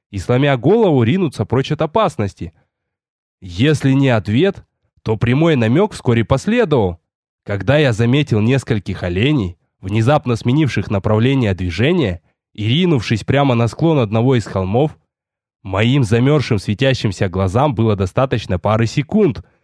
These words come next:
чтобы заметить уродливые контуры врага. «Пауки!» Сотни локтей от меня медленно тащились костяные пауки. Из моего промороженного горла вырвалось глухое рычание.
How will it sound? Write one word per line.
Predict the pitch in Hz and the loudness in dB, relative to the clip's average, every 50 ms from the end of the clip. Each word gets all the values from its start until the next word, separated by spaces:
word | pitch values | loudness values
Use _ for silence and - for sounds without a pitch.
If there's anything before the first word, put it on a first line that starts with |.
| _ _ _ _ | _ _ _ _
чтобы | - - - 107 110 110 123 131 | -20 -6 -4 -4 0 2 2 2
заметить | 110 143 165 202 226 233 208 165 139 127 101 - | 2 2 2 2 4 2 2 2 2 -2 0 0
уродливые | 123 127 170 160 123 123 127 117 117 113 | 2 2 2 2 2 2 2 2 2 0
контуры | - - 147 131 113 - 107 98 95 | 0 0 -2 0 0 0 0 0 2
врага. | 98 110 113 117 139 139 120 95 - - _ _ _ _ _ _ _ _ _ _ _ _ _ _ _ _ _ _ | 2 0 0 0 0 0 0 -2 -4 -10 _ _ _ _ _ _ _ _ _ _ _ _ _ _ _ _ _ _
«Пауки!» | 107 107 127 156 165 160 - - - 202 226 226 196 123 90 - _ _ _ _ _ _ _ _ _ _ _ _ | -2 0 2 4 4 2 0 -2 0 2 4 4 4 2 0 -2 _ _ _ _ _ _ _ _ _ _ _ _
Сотни | _ - - - 165 202 190 - 185 196 190 | _ -14 0 2 4 4 4 4 2 2 2
локтей | 190 196 196 - - - - 226 226 202 190 | 4 4 2 0 0 -2 0 2 4 4 2
от | 165 - 165 | 2 2 2
меня | 156 151 165 160 147 123 | 2 2 2 2 4 4
медленно | 120 139 165 175 170 135 147 165 156 151 135 | 4 4 4 2 2 2 0 2 2 0 2
тащились | - 147 139 - - - 175 160 147 135 - | 2 0 0 0 0 0 0 2 2 0 0
костяные | - 123 123 - - - 127 143 151 147 135 | 0 -2 -2 -2 0 0 2 2 2 2 2
пауки. | 107 135 139 147 156 147 - - 170 131 95 82 - _ _ _ _ _ _ _ _ _ _ _ _ _ | 2 2 2 2 2 0 0 -2 0 0 0 -2 -6 _ _ _ _ _ _ _ _ _ _ _ _ _
Из | - 113 117 110 98 | -4 -2 -2 0 2
моего | 113 113 113 117 117 123 143 147 - | 2 2 2 2 4 4 4 2 2
промороженного | - 107 107 110 110 117 143 151 135 117 120 113 110 107 101 95 | 2 0 2 2 2 4 4 4 4 4 2 2 2 2 0 0
горла | 85 87 120 160 165 156 131 98 | 0 2 2 2 2 2 0 0
вырвалось | 95 95 113 135 147 135 127 113 101 90 | 0 0 2 2 2 2 2 2 0 0
глухое | - 98 95 87 - 113 117 120 | -2 -6 -8 -4 0 2 2 4
рычание. | 117 127 135 - - 185 190 175 160 139 123 98 90 82 | 4 2 0 0 0 2 2 2 2 0 0 -2 -4 -6